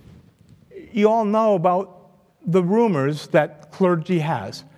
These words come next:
And it's funny, about the sins that clergy commit, they're just like ours.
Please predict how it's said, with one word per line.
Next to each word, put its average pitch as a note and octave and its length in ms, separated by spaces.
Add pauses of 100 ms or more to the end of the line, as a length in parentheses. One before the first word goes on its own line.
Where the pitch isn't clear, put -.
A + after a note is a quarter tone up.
(280)
And F3+ 300
it's G3 260
funny, F#3+ 460 (420)
about G#3+ 380
the G3+ 80
sins C#4+ 520
that A#3 220
clergy G#3+ 540 (1040)
commit, G#3+ 420
they're G#3+ 280
just G#3 340
like A3 240
ours. G#3 480